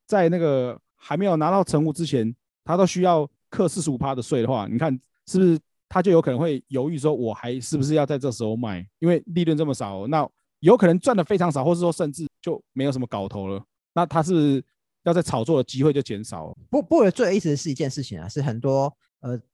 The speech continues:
Speaker 2: 以，以我之前看预售屋的经验，很多投资客是会在，他会刻意等到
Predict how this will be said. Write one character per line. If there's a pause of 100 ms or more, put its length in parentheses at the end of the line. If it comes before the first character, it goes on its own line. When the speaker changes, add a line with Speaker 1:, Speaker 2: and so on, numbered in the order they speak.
(180)
Speaker 2:
以，
以
我
之
前
看
预
售
屋
的
经
验，
很
多
投
资
客
是
会
在， (240)
他
会
刻
意
等
到